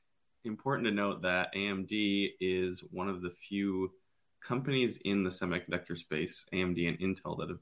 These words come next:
really tried to step up their American investments. So it'll be interesting to see what kind of guidance they're gonna be giving, especially in the semiconductor industry, but for the economy as a whole. They're gonna be reporting their quarterly earnings on Tuesday of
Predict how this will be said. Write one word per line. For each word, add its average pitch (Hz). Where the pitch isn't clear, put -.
really 98
tried 120
to 123
step -
up -
their 92
American 127
investments. 87
So 98
it'll 98
be 95
interesting 180
to 180
see 185
what 101
kind 101
of -
guidance 92
they're 92
gonna 95
be 90
giving, 87
especially 92
in 82
the 85
semiconductor -
industry, 120
but -
for 104
the 95
economy 90
as 85
a -
whole. 139
They're 98
gonna 95
be 95
reporting 107
their 95
quarterly 110
earnings 95
on 90
Tuesday 113
of 92